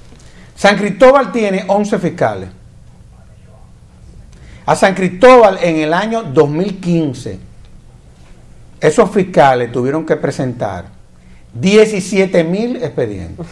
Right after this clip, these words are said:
<laughs> Estamos hablando de mil setecientos expedientes por fiscal. No, no, no.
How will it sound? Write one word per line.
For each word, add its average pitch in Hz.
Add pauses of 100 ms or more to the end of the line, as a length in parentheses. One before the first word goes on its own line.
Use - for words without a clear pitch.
<laughs> 185 (1900)
Estamos 226
hablando 247
de 226
mil 262
setecientos 233
expedientes 196
por 170
fiscal. 120
No, 214
no, 277
no. 311